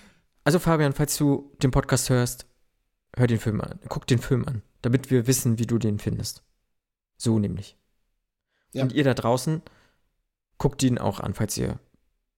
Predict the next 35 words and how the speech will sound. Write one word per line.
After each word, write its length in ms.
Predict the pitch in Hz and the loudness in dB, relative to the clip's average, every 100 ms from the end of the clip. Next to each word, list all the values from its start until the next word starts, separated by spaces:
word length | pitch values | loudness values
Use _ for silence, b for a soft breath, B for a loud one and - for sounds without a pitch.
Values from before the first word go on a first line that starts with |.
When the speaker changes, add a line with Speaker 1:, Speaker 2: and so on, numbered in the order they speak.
| _ _ | _ _
Speaker 1:
ihn 120 | 147 147 | 0 2
noch 80 | |
nicht 180 | 156 190 | 2 0
gesehen 240 | - 127 131 | -2 0 0
habt 160 | 123 | 0
und 180 | 123 - | -4 0
bis 240 | 120 - | 0 0
hierhin 380 | - 151 131 131 | -2 0 2 2
gehört 480 | 120 110 113 - - | 0 0 0 -4 -12
habt. 280 | - - - b b b _ _ | -16 -18 -20 b b b _ _
Oder 280 | 143 160 151 | 2 2 2
falls 300 | - 160 165 | 0 0 2
ihr 80 | 151 | 2
ihn 120 | 143 | 2
gesehen 320 | 139 123 127 | 2 2 2
habt 220 | 123 123 | 0 -2
und 220 | 113 123 B B B B | -2 -2 B B B B
vieles 460 | - 175 175 160 147 | -2 2 2 0 0
nicht 340 | 147 - b b b b - | 0 -2 b b b b -2
mehr 140 | 131 | 0
mitgeschnitten 760 | 135 - 151 131 143 139 127 117 | 2 -2 -4 0 0 2 2 2
habt 400 | 165 - - - _ | 0 -6 -14 -14 _
oder 200 | 127 127 | 0 0
gar 200 | 123 123 | 2 2
nicht 280 | 135 131 - _ _ - | 2 -2 -8 _ _ -2
greifen 320 | 123 127 131 | 0 2 0
konntet, 360 | 143 147 139 | 0 0 0
so 180 | - 135 | 0 2
wie 120 | 135 120 | 2 2
ich, 280 | 139 - - | 0 -6 -4
guckt 240 | - 131 | -2 2
den 100 | 123 | 0
Film 220 | 120 120 113 | 2 0 0
nochmal. 360 | 107 98 85 - _ _ _ _ _ _ _ _ _ - | -2 -4 -6 -10 _ _ _ _ _ _ _ _ _ -6
Speaker 2:
Genau. 260 | 170 147 | -2 -2